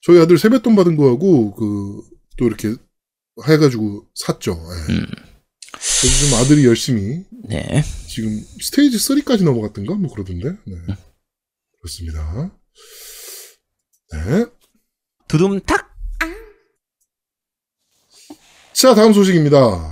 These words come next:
Speaker 1: 어, 마지막 소식인데요. 듀얼센스도 쏠림 문제가 지금 터지고 있는 것 같습니다.
Speaker 2: 음.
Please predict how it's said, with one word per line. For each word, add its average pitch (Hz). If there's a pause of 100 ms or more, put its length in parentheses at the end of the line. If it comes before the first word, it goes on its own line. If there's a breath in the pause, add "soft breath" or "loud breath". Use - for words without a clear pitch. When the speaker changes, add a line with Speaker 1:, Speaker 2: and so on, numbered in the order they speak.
Speaker 1:
어, 117
마지막 151
소식인데요. 117 (160)
듀얼센스도 285
쏠림 349
문제가 247
지금 185
터지고 254
있는 170
것 139
같습니다. 95 (220)
Speaker 2:
음. 87